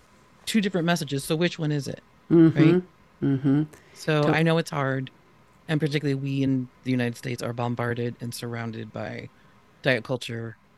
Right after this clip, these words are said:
Speaker 1: s-,
Speaker 2: Mm-hmm.
Speaker 1: billion dollar industry, but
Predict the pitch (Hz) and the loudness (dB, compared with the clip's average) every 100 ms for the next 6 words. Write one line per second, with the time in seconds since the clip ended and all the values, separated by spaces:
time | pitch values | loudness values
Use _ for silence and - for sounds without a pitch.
0 | _ - 170 143 143 123 151 139 131 127 | _ -8 -4 -2 -2 0 4 4 4 2
1 | 120 113 123 120 - 127 117 117 - 127 | -2 -2 -4 -4 -6 -6 -6 -8 -16 -4
2 | 131 123 120 | 0 0 -2